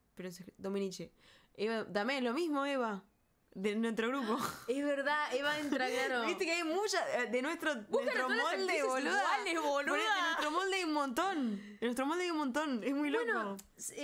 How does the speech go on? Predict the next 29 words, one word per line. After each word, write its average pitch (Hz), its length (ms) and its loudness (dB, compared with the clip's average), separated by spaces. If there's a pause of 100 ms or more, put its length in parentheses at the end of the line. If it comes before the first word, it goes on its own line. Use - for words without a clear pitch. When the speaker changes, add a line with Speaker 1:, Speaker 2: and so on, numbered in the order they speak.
(240)
Speaker 2:
em, 262 680 -8
con 277 140 -2
la 277 100 0
que 277 60 -2
actuaste 330 300 -4
vos. 254 300 -2 (1300)
Speaker 1:
¿Mai? 226 420 -4 (340)
Speaker 2:
Maite. 196 540 -4 (200)
Speaker 1:
No. 175 580 -2
Speaker 2:
¿No? 240 280 0 (460)
Speaker 1:
No 202 240 -4
tan. 180 380 -2 (1120)
No 214 200 -2
entra 196 300 0
en 180 80 -6
el, 175 220 -6
en 185 100 -6
el 170 540 -6
Speaker 2:
¿No? 262 320 0 (100)
Speaker 1:
No. 190 340 -2 (200)
Speaker 2:
Mirá, 233 1000 -2 (160)
yo 254 180 -2
igual 262 180 2
la 254 100 2
tengo 247 260 0
más 233 200 0
de, 226 240 2
del, 170 500 -2
del, 143 580 -12